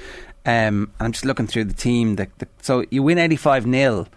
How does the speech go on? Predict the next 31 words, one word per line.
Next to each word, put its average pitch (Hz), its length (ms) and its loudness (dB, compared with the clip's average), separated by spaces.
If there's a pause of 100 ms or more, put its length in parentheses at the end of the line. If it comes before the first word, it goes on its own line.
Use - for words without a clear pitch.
(480)
Uh, 123 220 2
from - 300 -4
your 185 140 4
perspective, 143 500 0
what 165 160 2
was 160 120 0
the 160 260 2
level 139 300 2
of 127 80 0
excitement 123 400 2
about 117 200 0
being 123 200 2
involved 123 400 4
and 117 80 2
being 107 100 0
picked 135 300 -2
and 107 80 -2
being 113 160 0
asked - 460 -4
to 113 120 -2
play? 131 440 2
Like, 110 180 0
where 143 180 4
were 143 100 4
you 139 120 2
at 123 80 -2
that 127 160 2
stage 123 160 2
of 110 80 -2
your 117 80 0
career? 120 420 0